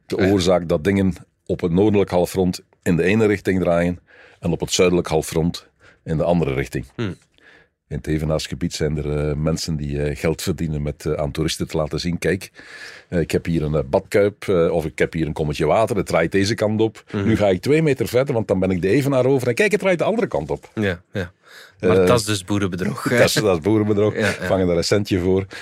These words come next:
Speaker 1: Maar dat is gewoon kwestie van, op het moment dat je over de zogenaamde Evenaar stapt, jezelf met een zwiep om te draaien.
Speaker 2: Ja.
Speaker 1: <laughs> Waardoor dat je zelf een draaiing veroorzaakt in het water.
Speaker 2: Ja.
Speaker 1: Maar goed, eh, het Coriolis-effect zie je bijvoorbeeld bij weersystemen,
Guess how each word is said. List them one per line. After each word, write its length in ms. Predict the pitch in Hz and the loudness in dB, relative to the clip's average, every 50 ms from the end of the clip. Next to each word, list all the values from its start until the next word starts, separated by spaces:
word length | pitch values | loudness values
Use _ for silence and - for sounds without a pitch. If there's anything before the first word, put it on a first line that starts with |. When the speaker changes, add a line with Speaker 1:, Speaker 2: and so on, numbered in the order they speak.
| - - | -6 0
Speaker 1:
Maar 100 | 101 98 | 2 2
dat 100 | 98 101 | 4 4
is 120 | 110 - | 2 2
gewoon 240 | - 104 98 113 123 | 2 2 2 2 2
kwestie 400 | - 123 120 110 - 123 113 98 | 2 2 0 2 0 -2 0 2
van, 340 | 104 98 101 101 104 104 - - - - | 2 2 2 2 -2 -4 -8 -14 -8 -4
op 140 | - 101 - | -4 -2 0
het 0 | |
moment 340 | 104 95 98 104 131 131 | 0 2 2 2 2 2
dat 100 | - 104 98 | 2 2 2
je 80 | 101 | 2
over 220 | 98 95 92 90 87 | 2 0 0 2 2
de 100 | 92 90 | 2 2
zogenaamde 500 | 95 101 90 92 98 95 92 87 90 98 | 2 2 2 2 2 2 2 2 2 0
Evenaar 380 | 101 117 117 104 104 107 101 | 0 0 0 2 2 0 0
stapt, 300 | - - - 104 - _ _ | 0 -2 -4 -4 -4 _ _
jezelf 500 | - 85 82 87 98 101 113 107 - - _ _ _ _ _ | -6 -4 0 2 4 4 4 2 0 -6 _ _ _ _ _
met 180 | - 98 98 95 | -2 0 2 2
een 100 | 90 87 | 2 2
zwiep 340 | 87 - - 110 151 - - - | 2 2 2 2 0 0 -2 -2
om 160 | 120 123 151 | -2 0 0
te 100 | 127 123 | 0 0
draaien. 420 | 110 107 113 120 120 123 120 131 _ _ - - | 2 2 2 0 0 -2 -4 -8 _ _ -14 -10
Speaker 2:
Ja. 280 | - 151 110 107 95 87 - _ - | -6 -4 -2 -2 -2 -4 -6 _ -18
Speaker 1:
<laughs> 160 | - - - | -18 -8 -2
Waardoor 320 | - 185 135 - - 139 131 | 0 0 2 4 4 2 4
dat 200 | - 160 127 107 | 4 4 2 2
je 120 | 101 92 | 2 2
zelf 240 | 92 110 123 127 107 | 2 2 2 2 2
een 100 | 104 104 | 0 0
draaiing 360 | 95 107 104 101 98 92 78 | 2 2 2 2 2 0 -2
veroorzaakt 500 | 78 92 104 120 110 98 90 87 82 - | -2 0 0 2 2 2 2 0 0 -2
in 80 | 82 80 | -4 -6
het 140 | 85 80 | -6 -4
water. 320 | - 82 80 76 80 - 87 - _ - | -2 -2 0 0 -2 -4 -6 -10 _ -6
Speaker 2:
Ja. 300 | 104 101 95 90 90 - _ _ - | -4 -4 -4 -4 -6 -12 _ _ 0
Speaker 1:
Maar 100 | 107 110 | 2 4
goed, 220 | 101 95 - - | 4 2 2 2
eh, 220 | 85 80 78 78 76 85 107 - - - | 2 2 2 2 0 -2 -4 -8 -14 -16
het 120 | - - - | -16 -6 0
Coriolis-effect 920 | - 117 107 110 127 131 139 120 104 107 - - 117 113 - - - - - | 2 2 4 4 4 4 4 4 2 2 2 2 0 0 -2 -6 -16 -12 -8
zie 220 | - 85 85 98 101 | -4 -2 0 2 2
je 80 | 101 | 2
bijvoorbeeld 380 | 85 85 78 90 92 87 87 78 | 2 2 2 2 2 2 2 2
bij 180 | 76 76 73 | 2 0 2
weersystemen, 840 | 71 87 92 95 - - 101 92 - - 90 90 92 87 87 90 90 | 2 2 0 0 0 -2 -4 -4 -2 0 0 0 0 0 0 -2 -4